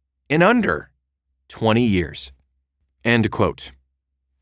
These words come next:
The other option is the I R A route or paying into an individual retirement account. That's what I R A stands for. It has lower contribution limits, sixty-five hundred in twenty twenty-three and seven thousand dollars in twenty twenty-four.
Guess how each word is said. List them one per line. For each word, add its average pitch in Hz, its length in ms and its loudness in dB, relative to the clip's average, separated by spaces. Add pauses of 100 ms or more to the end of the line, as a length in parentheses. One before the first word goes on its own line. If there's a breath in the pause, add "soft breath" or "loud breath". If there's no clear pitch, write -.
The 139 140 4
other 170 200 2
option 165 360 0
is 147 200 0
the 156 120 2
I 147 180 2
R 156 180 4
A 165 140 2
route 131 340 0
or 127 160 2
paying 135 320 0
into 131 280 0
an 113 160 2
individual 127 640 2
retirement 113 500 0
account. 101 360 -4 (480 soft breath)
That's - 160 -8
what 95 100 -2
I 90 120 0
R 78 120 -6
A 85 80 -4
stands 87 280 -6
for. 85 200 -10 (380 loud breath)
It 147 140 2
has 147 220 2
lower 156 500 4 (140)
contribution 143 720 0
limits, 120 420 0
sixty-five 120 560 0
hundred 113 240 0
in 107 100 0
twenty 107 240 0
twenty-three 143 600 0 (300 soft breath)
and 139 160 0
seven 170 340 0
thousand 160 360 0
dollars 92 360 0
in 98 100 0
twenty 101 240 -4
twenty-four. 90 580 -4